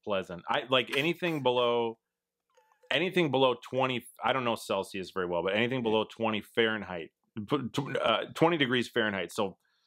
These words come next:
Speaker 1: below
Speaker 2: Yeah.
Speaker 1: freezing. But if I get below twenty, pff,
Speaker 2: So
Speaker 1: I'm not, I don't
Speaker 2: so
Speaker 1: enjoy
Speaker 2: you're
Speaker 1: it.
Speaker 2: So freezing is twenty for you? Twenty
Speaker 1: F-,
Speaker 2: Fahrenheit?
Speaker 1: freezing is thirty-two.
Speaker 2: Wait, water
Speaker 1: Thirty-two
Speaker 2: will f-
Speaker 1: Fahrenheit is freezing.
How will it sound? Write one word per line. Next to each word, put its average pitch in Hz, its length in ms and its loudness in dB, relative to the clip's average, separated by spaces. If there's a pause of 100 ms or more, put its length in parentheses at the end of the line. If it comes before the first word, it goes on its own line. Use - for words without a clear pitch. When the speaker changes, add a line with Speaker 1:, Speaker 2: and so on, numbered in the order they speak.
(320)
Speaker 1:
below 120 200 4
Speaker 2:
Yeah. 139 60 0
Speaker 1:
freezing. 110 600 0
But 95 120 0
if 101 100 0
I 135 120 4
get 135 160 -2
below 120 160 0
twenty, 127 480 -2 (140)
pff, - 200 -6 (200)
Speaker 2:
So 156 260 6
Speaker 1:
I'm 101 200 2
not, 90 240 0 (600)
I 110 80 2
don't 110 100 6
Speaker 2:
so - 40 6
Speaker 1:
enjoy 98 200 6
Speaker 2:
you're 95 100 8
Speaker 1:
it. 92 140 -2 (160)
Speaker 2:
So 160 200 4
freezing 185 560 -2
is 147 180 -4
twenty 160 340 -10
for 185 160 -10
you? 208 200 -10 (1160)
Twenty 143 160 -4
Speaker 1:
F-, 131 60 -4
Speaker 2:
Fahrenheit? 127 180 2
Speaker 1:
freezing 156 340 6
is 113 120 0
thirty-two. 127 640 0 (1500)
Speaker 2:
Wait, 143 220 4
water 147 180 6
Speaker 1:
Thirty-two 170 240 6
Speaker 2:
will 160 60 8
f- 147 80 -4
Speaker 1:
Fahrenheit 135 480 4
is 113 100 -4
freezing. 98 460 -2